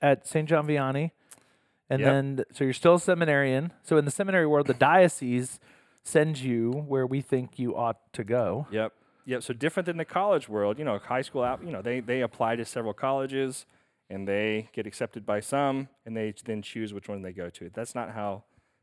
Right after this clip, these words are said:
Speaker 2: seminary works. So the, a, a guy applies to a diocese, which is the eastern side of Oklahoma for us,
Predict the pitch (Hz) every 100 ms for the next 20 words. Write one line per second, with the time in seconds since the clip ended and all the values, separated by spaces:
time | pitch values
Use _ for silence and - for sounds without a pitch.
0 | _ - 101 85 85 78 87 104 98 101
1 | 104 95 110 113 120 117 - 117 110 -
2 | 87 120 226 240 123 - 87 185 - -
3 | 101 107 _ 131 - 113 104 95 85 -
4 | 110 104 92 82 151 110 -